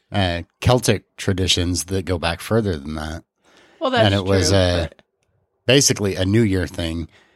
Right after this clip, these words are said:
Speaker 1: And when things started, you know, getting cold and, like, trees would start, you know, looking dead and everything. And it was, uh,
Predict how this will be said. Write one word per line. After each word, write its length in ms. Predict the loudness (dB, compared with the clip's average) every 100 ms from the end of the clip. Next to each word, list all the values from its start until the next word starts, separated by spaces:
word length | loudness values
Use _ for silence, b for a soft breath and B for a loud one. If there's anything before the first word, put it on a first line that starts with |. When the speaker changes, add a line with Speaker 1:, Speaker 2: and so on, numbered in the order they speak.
| b -2
Speaker 1:
And 440 | 2 4 2 -2
when 440 | -2 0 0 -2 0
things 340 | 2 2 0
started, 640 | 0 2 2 2 0 -2 -12 _ _
you 100 | -2
know, 60 | 0
getting 360 | 2 0 0
cold 680 | -2 2 4 4 -2 -10 -14 -10
and, 580 | -4 -4 -4 -6 -10 -12 _ _
like, 220 | -8 -8 -10 _ _ _ _ _ -8
trees 500 | -2 2 4 4 2
would 160 | -2 0
start, 300 | 2 0 -2 _ _ _ -8
you 60 |
know, 120 | -8 -8 _ 2
looking 420 | 2 4 2 2
dead 440 | 2 2 2 -2
and 120 | -2 -2
everything. 480 | 0 -2 -2 -2
And 80 | -4
it 100 | -4
was, 400 | -6 -6 -4 -6 _ B B B -2
uh, 360 | 2 2 2